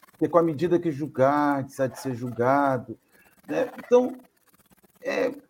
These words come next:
vamos, a gente tinha que facilitar o caminho e não dificultar o caminho,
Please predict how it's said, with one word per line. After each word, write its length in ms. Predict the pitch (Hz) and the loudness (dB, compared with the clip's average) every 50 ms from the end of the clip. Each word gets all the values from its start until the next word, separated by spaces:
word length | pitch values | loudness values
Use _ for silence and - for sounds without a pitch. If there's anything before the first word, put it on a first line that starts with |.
| _ _ _ _ _ _ | _ _ _ _ _ _
vamos, 280 | - - 262 277 302 - - - - - | 4 4 4 4 4 -4 -12 -12 0 0
a 80 | 208 | 0
gente 260 | 190 233 226 - - | 0 0 -6 -8 -10
tinha 220 | - - 269 254 247 | -2 0 0 0 0
que 120 | - 240 - - - - - | -2 -8 -10 -12 -16 -4 6
facilitar 840 | 254 262 285 294 285 285 - - - - 277 277 277 269 269 - - - - _ - 175 - 196 165 _ _ _ _ _ _ - - - 175 156 - - - - - - - - - - 180 190 214 - | 6 8 8 8 4 2 -8 -12 -2 2 2 4 4 4 2 0 0 -8 -18 _ -18 -16 -16 -16 -18 _ _ _ _ _ _ -20 -14 -10 -10 -10 -10 -10 -14 -14 -14 -16 -18 -16 -6 -2 2 4 4 4
o 60 | - | 2
caminho 680 | - 175 165 151 135 123 113 101 98 95 95 92 87 90 - _ _ _ _ _ _ _ _ _ - | 0 0 0 0 0 -4 -6 -6 -6 -6 -6 -6 -8 -10 -20 _ _ _ _ _ _ _ _ _ -12
e 100 | 135 165 | -10 -8
não 320 | 185 190 208 220 233 214 160 | -6 -2 0 0 0 0 -4
dificultar 1160 | 131 123 131 147 185 226 269 277 269 - - - - 214 226 233 233 - - 220 214 202 - _ _ _ _ _ _ _ _ - - - _ _ _ _ _ _ _ - - - 285 - _ - - - _ - 175 165 175 180 180 - - - _ _ _ _ _ _ _ _ _ - | -8 -12 -12 -6 -2 2 2 2 2 0 -4 -10 -6 -4 -4 -4 -4 -6 -10 -10 -10 -10 -12 _ _ _ _ _ _ _ _ -20 -20 -20 _ _ _ _ _ _ _ -20 -20 -20 -20 -20 _ -20 -20 -18 _ 4 6 6 6 6 4 0 -4 -12 _ _ _ _ _ _ _ _ _ -14
o 80 | - 160 | -14 -8
caminho, 800 | - 202 196 185 175 170 170 175 180 170 160 135 110 98 87 | -6 -6 -6 -4 -6 -6 -6 -6 -8 -6 -6 -6 -6 -6 -10